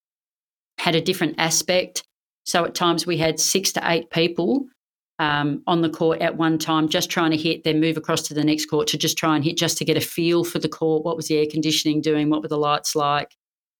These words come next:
Um, but look, the, my first game,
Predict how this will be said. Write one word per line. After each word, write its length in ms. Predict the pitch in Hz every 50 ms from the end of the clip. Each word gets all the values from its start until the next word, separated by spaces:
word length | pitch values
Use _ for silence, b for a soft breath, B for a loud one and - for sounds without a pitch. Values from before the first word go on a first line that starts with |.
| _ _ _ _ _ _ _ _ _ B B B - -
Um, 480 | 185 180 180 175 170 180 180 - - -
but 140 | 294 277 269
look, 180 | 240 - - - - _ _ _ _ _ _ _ _ _ _ _ _ _ _ -
the, 380 | 196 190 190 190 190 190 185 180
my 140 | 190 180 180
first 320 | 180 - 220 208 196 -
game, 420 | - 180 170 175 202 240 277 302